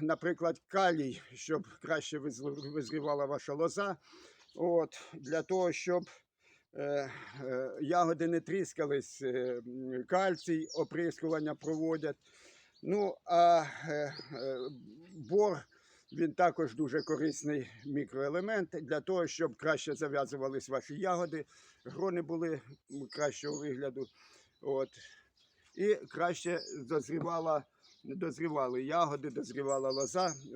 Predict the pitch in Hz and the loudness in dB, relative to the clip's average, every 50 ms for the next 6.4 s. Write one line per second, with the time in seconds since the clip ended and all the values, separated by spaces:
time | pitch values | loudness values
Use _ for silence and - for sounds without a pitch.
0 | 131 110 107 - 127 107 - - 147 156 151 139 131 - - 123 - - 135 131 | -12 -12 -12 -12 -12 -12 -8 -6 -4 -4 -4 -4 -6 -8 -20 -20 -10 -4 -2 -2
1 | 123 123 - - - - 135 127 120 117 117 113 131 175 208 196 - - - 160 | -2 -2 -4 -6 -4 -2 0 0 0 -2 -4 -6 -6 -4 -4 -4 -4 -4 -4 -6
2 | - - 160 165 160 - - 139 127 - - 147 151 - - 131 120 117 143 139 | -6 -2 0 0 0 0 -2 -6 -8 -6 -6 -6 -6 -6 -6 -8 -8 -6 -6 -6
3 | - 139 135 131 - _ _ _ _ _ _ - 131 143 - 139 139 151 127 - | -6 -6 -8 -8 -8 _ _ _ _ _ _ -6 -6 -6 -4 -4 -6 -6 -6 -2
4 | - 196 208 202 180 170 - - - - 202 202 190 - - 175 170 147 - - | 0 2 2 4 2 2 0 -6 -10 -6 -6 -6 -6 -4 -2 -2 -2 -2 -4 -8
5 | - 135 156 - - - - - - 151 156 165 123 - 160 143 185 180 208 196 | -10 -8 -8 -8 -10 -12 -14 -10 -4 -2 -2 -2 0 -2 -4 -2 0 0 0 0
6 | 147 160 190 180 165 165 147 | 0 -2 -2 0 0 0 0